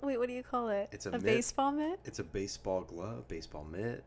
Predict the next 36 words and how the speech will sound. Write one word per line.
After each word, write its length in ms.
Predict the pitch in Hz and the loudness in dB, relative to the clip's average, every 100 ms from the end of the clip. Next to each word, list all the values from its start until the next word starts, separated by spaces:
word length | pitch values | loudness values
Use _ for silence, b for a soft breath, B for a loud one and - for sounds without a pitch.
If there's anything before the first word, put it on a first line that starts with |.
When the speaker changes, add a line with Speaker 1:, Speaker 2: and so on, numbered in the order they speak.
| - | -8
Speaker 1:
Okay, 320 | 247 220 208 | -2 2 2
just 200 | 214 208 | 0 -2
combine 300 | - 214 220 226 | -4 -2 -2 -4
the 60 | |
two. 240 | - 247 208 | -4 -4 -4
Hybrid 400 | 226 214 175 170 | -6 -6 -8 -8
glove. 240 | 170 - 190 | -10 -10 -8
Speaker 2:
And 100 | 110 | -6
it's 100 | 104 | -2
got 160 | 117 101 | 2 2
a 60 | |
baseball 760 | 80 - 95 - - 101 95 95 | 2 0 2 2 4 8 8 6
of 280 | 98 85 82 | 2 -8 -6
gum. 440 | 90 85 82 76 76 - - - - - | -4 -2 -4 -6 -8 -10 -12 -20 -18 -8
Speaker 1:
Okay, 160 | 214 185 | -4 -4
I 40 | |
just 180 | 190 - | -4 -2
threw 100 | 185 | -2
up 80 | - | -4
in 80 | 180 | -6
my 60 | 180 | -8
Speaker 2:
In 80 | |
the 60 | 175 | -2
Speaker 1:
mouth. 240 | - 277 | 4 4
<laughs> 240 | 202 - - 160 | 4 4 6 6
So 140 | 233 | 6
Speaker 2:
middle. 80 | 202 | 6
Speaker 1:
sorry. 480 | - 190 190 220 320 | 4 4 2 2 4
I'm 120 | 233 | 6
gonna 160 | 202 208 | 6 6
have 160 | 190 | 2
to 60 | 185 | 0
pause. 420 | 190 - 294 - B B B B B B B B - | 0 2 6 6 B B B B B B B B 0
<laughs> 80 | 302 - - - - - - - - - - - - - B B B - | 0 0 -16 -16 -18 -18 -20 -20 -20 -20 -18 -20 -20 -18 B B B -2
Like, 200 | 269 254 | 0 0
why? 600 | 208 202 196 175 - | 0 6 6 6 2